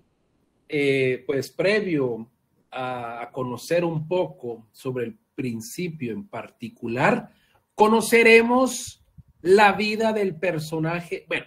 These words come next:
un poco sobre la vida del personaje destacado, que en esta oportunidad le corresponde a Bernie Torrance. Usted puede encontrar esta información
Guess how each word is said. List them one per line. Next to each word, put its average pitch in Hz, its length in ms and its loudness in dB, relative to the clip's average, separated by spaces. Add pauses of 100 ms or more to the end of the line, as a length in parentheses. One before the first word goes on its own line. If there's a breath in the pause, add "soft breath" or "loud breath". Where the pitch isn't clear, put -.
un 302 320 6
poco - 560 6 (340)
sobre 160 400 -2
la 143 180 -4
vida 160 260 0
del 151 220 -4
personaje 127 800 -8
destacado, - 920 -18 (440 soft breath)
que 156 100 2
en 175 80 2
esta 190 280 6
oportunidad 170 800 0
le 214 140 -2
corresponde 180 1120 -2 (280)
a 175 500 -2
Bernie 233 880 0 (180)
Torrance. 202 1080 2 (760)
Usted 170 440 -4
puede 175 240 -4
encontrar 156 600 -2
esta 156 220 -4
información 139 920 -4